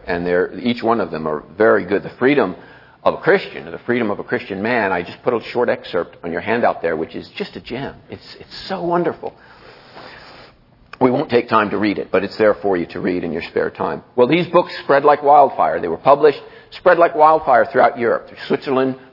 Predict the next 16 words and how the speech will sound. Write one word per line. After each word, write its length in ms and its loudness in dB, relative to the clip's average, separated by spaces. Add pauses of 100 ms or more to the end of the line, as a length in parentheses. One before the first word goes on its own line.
(120)
France, 600 0 (280)
uh, 260 4
certainly 360 4
Germany, 600 2 (500)
uh, 320 6 (1120)
rushing 340 2
like 200 0 (840)
a 60 -12
flood, 420 2 (240)
even 220 0
into 200 0
England, 360 -2
across 400 -2
the 180 -10
English 380 -4
Channel, 400 -10